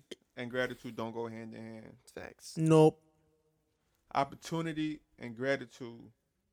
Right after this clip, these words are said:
Speaker 1: don't go hand in hand, because opportunity, we come across it, but sometimes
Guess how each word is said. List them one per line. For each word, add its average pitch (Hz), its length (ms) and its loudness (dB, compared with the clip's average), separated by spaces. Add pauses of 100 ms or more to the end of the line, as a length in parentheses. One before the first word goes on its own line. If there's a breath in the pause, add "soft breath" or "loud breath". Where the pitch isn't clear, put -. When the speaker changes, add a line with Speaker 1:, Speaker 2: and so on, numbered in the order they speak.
(1400)
Speaker 1:
don't 120 220 -6
go 117 140 -4
hand 123 220 -8
in 113 100 -8
hand, 117 360 -10 (540)
because 120 480 -6 (1600)
opportunity, 131 760 -6 (760 soft breath)
we 123 100 -16
come 139 200 -8
across 151 540 0
it, 131 200 -8 (460)
but 120 240 -6
sometimes 139 480 -8